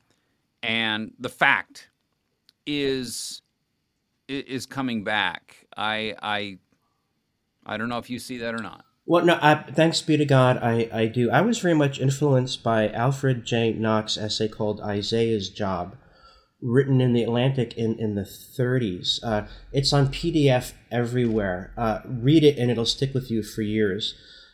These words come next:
Speaker 2: And the, the gist of it is, you know, I-, Isaiah's mission is to preach this difficult, challenging, ultimately healing word, and most people are gonna kill him for it. And Isaiah says, "Well, then why go out and do it?" And he said, "Well, there's a faithful remnant who need to hear it."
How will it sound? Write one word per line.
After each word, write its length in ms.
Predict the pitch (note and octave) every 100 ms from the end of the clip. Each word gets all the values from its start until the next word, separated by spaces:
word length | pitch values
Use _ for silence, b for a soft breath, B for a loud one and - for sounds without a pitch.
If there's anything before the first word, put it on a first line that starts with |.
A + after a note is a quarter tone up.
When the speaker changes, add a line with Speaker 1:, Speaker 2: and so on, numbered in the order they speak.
| B
Speaker 2:
And 460 | - B2+ B2+ B2+ A2+
the, 120 | B2+
the 180 | A#2 B2+
gist 320 | C3+ F#3+ G3
of 120 | D3+
it 220 | C3+ C3
is, 420 | - B2+ A#2+ - B B B -
you 120 | C#3+
know, 100 | B2
I-, 320 | E2 G#2+ -
Isaiah's 460 | C3+ B2+ D#3+ D3+ C3+
mission 440 | C#3 C#3 C#3+ B2
is 340 | - A#2+ A#2+ -
to 220 | B2 G#2+ - -
preach 340 | - E3 - -
this 180 | C3 G#2+
difficult, 500 | B2+ C#3 C#3 B2+ -
challenging, 640 | - B2+ B2+ A#2 A#2+ A2+
ultimately 460 | A#2+ A#2 C3 A2+
healing 440 | A2 - C3 A#2+ A2+
word, 300 | A#2 A2 - B B
and 220 | B2+ B2 A#2+
most 320 | C3+ C#3+ -
people 300 | D#3 C#3+ C3+
are 40 |
gonna 200 | A#2+ A2+
kill 320 | A2 - C#3+
him 100 | C3
for 420 | A2 - C3+ C3+ A2
it. 160 | G2+ - B B B
And 300 | C3 B2+ B2+
Isaiah 340 | C3 C3+ D#3
says, 180 | D3+ D3
"Well, 140 | C#3+ D3
then 260 | D3+ D3+
why 200 | C#3+ D#3+
go 180 | E3+ D#3+
out 140 | D3
and 100 | C#3
do 120 | C#3 D#3
it?" 20 |
And 80 | C3
he 40 |
said, 140 | C3+
"Well, 120 | C3 B2+
there's 180 | B2
a 40 | C3
faithful 480 | - D#3 D#3+ D3+ C3
remnant 320 | C3 B2+ A#2
who 80 | A#2+
need 240 | A#2 A2
to 80 | A#2
hear 300 | B2+ A3+ E3
it." 140 | G2